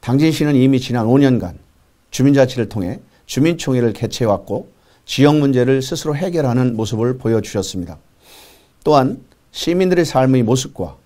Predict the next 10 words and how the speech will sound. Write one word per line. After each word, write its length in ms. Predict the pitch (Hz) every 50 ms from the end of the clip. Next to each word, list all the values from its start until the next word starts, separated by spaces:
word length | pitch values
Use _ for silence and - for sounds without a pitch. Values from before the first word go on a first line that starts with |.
| _ _ -
요구가 340 | 123 131 127 127 113 107 -
다양해지고 760 | - - 110 117 123 127 123 110 98 101 85 87 117 190 - _ _ _ _ _ _ _ _ _ _ _
주민자치가 640 | - - 131 143 143 143 143 131 - - 131 127
정착되면서 1000 | - - 117 117 120 127 107 - - 113 107 104 101 98 95 113 110 110 107 - -
자치분권은 760 | - - 117 - - 135 131 131 131 113 101 101 117 170 208 - - _ _ _ _ _ _ -
거스를 340 | - 123 120 113 165 170 165
수 200 | 156 - - 127
없는 300 | 135 120 117 113 107 104
하나의 420 | 104 - 151 147 120 101 101 139
흐름이며 560 | 147 - - 214 214 175 127 98 87 85 92